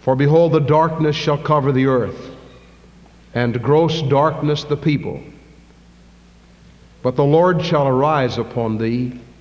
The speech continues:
and his glory shall be seen upon thee. And the Gentiles shall come to thy light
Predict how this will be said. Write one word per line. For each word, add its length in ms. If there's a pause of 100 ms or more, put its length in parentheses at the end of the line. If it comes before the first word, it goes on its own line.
(480)
and 160
his 160
glory 500
shall 220
be 160
seen 420
upon 380
thee. 300 (1300)
And 120
the 60
Gentiles 600
shall 240
come 340
to 120
thy 200
light 500